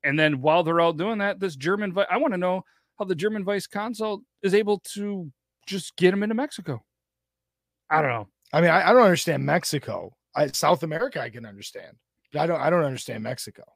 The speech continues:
Speaker 1: Probably
Speaker 2: Maybe, may-, maybe they're chummier than I thought back then. I'm not sure.
Speaker 1: Probably easy to get. Obvi-, I mean, it's much easier to get, you know, into Mexico than just kinda work your way down and around and over. And he did it.
Speaker 2: He did it.
Speaker 1: He
Speaker 2: Hey, man, you know, he won.
Speaker 1: So he gets to Germany,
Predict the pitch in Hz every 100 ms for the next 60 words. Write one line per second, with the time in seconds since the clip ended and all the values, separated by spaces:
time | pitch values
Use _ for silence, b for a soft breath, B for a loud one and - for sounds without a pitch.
0 | _ - 117 143 143 143 - - 131 131
1 | 135 131 - 135 131 123 117 110 - -
2 | - - 98 95 95 92 98 95 - 95
3 | 95 - 147 160 170 175 156 165 143 156
4 | 156 147 147 151 160 165 165 156 156 151
5 | 147 139 135 131 120 117 120 - 123 113
6 | 127 117 110 110 - - 117 110 107 104
7 | 104 104 113 - 117 113 117 - 123 127
8 | 127 127 127 117 117 139 151 151 139 147
9 | 156 165 160 151 180 196 214 196 156 135
10 | 214 240 285 - _ _ _ - 117 202
11 | 139 214 214 190 143 135 160 156 175 185
12 | _ _ - - 262 175 226 _ _ _
13 | _ _ _ 147 180 247 285 190 196 147
14 | 135